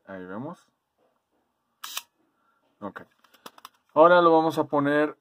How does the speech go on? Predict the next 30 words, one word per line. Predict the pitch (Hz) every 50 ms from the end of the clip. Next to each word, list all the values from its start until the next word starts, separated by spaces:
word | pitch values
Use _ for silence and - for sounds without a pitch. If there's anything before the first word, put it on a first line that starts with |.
| _ -
a | 131 139 143 147 135 135
tiempo | - 156 156 151 147 139 135 - 151 151 151 139
bulbo, | 151 180 190 196 185 160 160 160 165 170 175 185 190 - -
no, | 143 147 151
más | 147 143 135 135
bien | 151 143 139
a | 135 131 127 123 123
un | 127 139 143 147 151 147
octavo, | 139 131 127 - - 143 147 147 175 202 226 - _ _ _ _ _ _ _ _ _ _ _ _
que | - 113
es | 107 - -
el, | 117 113 110 107 107 - -
la | 107 101
opción | 98 - - - 110 110 110
siguiente. | - - 110 104 117 120 123 120 127 151 165 190 - _ _ _ _ _ - - - _ _ _ _ _ _ _ _ _ _ _ - - - - - - - - - _ _ - - - _ _ _ _ _ _ _ _ _ _ _
Y | - 120
ahí | 127 123
sí | 120 - 131
ya | 127 120
no | 123
va | 117 117 113
a |
depender | 117 113 - 110 104 104 107 104
del | 101 107 101
disparo, | 101 107 - - 147 160 156 135
va | 113 110
a | 113 113
depender | 113 110 - 110 107 107 110 110 107
del | 113 113 110
tiempo. | - 147 160 160 151 - 139 135